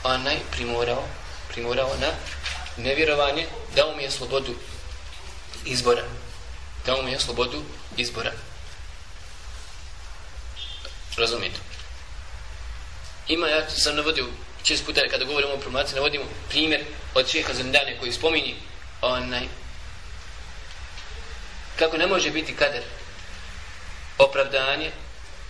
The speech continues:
ljudima za njihovo kufru i za griješenje.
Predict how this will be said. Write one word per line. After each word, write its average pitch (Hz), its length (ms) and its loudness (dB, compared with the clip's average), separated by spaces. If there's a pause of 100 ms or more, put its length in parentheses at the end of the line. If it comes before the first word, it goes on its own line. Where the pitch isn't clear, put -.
(1300)
ljudima 143 420 2 (540)
za 123 140 6
njihovo 139 280 0
kufru 147 240 -2
i 117 40 -2
za 117 100 2
griješenje. 117 500 2